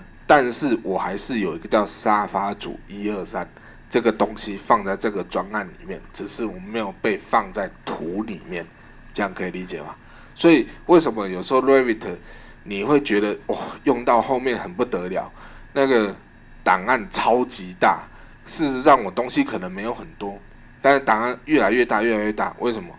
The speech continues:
因为你可能一直不断的去载族群进来，一直的不断的去用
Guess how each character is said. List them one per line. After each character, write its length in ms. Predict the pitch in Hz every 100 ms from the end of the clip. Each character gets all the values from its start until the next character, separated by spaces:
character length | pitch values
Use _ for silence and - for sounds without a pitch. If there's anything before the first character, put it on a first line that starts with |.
| -
因 140 | 120
为 180 | 135 120 - - -
你 140 | 107 -
可 240 | - 95
能 200 | 90 92 - -
一 80 | -
直 180 | - 104
不 180 | -
断 240 | 104 139 107
的 80 | 95
去 160 | 127
载 300 | 117 - 65 55 - - -
族 180 | - 95
群 220 | - 90
进 160 | - 98
来， 160 | 82 - - - - - - -
一 100 | 147
直 180 | 131
的 160 | 110 104
不 200 | - 107
断 280 | 107 139 113
的 120 | 98
去 280 | 92 127 113
用 320 | - 147 104